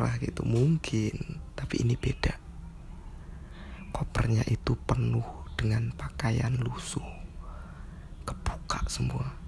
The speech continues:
berserakan, berserakan. Ya maksudnya buat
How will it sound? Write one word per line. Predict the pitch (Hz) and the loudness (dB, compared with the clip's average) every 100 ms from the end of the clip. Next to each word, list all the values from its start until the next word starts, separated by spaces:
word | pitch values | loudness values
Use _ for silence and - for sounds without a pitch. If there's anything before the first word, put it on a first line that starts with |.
| - - - - | -12 -12 -12 -4
berserakan, | - - - - - - - - 135 - - - - - - - - - - - | -2 0 0 0 -2 -4 -2 -2 -4 -6 -8 -8 -8 -8 -8 -8 -8 -8 -10 4
berserakan. | - - - - - - - - - - - - - - - - - - - - - - - - - - | 8 12 12 12 2 -2 -2 -2 -4 -6 -8 -8 -10 -12 -12 -12 -12 -10 -10 -10 -10 -12 -10 -10 -10 -2
Ya | 113 | 4
maksudnya | 117 127 156 175 175 - - - - - - - - - - - - - - - - - | 8 8 6 4 2 2 -8 -10 -10 -12 -12 -12 -10 -10 -10 -12 -12 -8 -8 -8 -8 4
buat | 127 | 6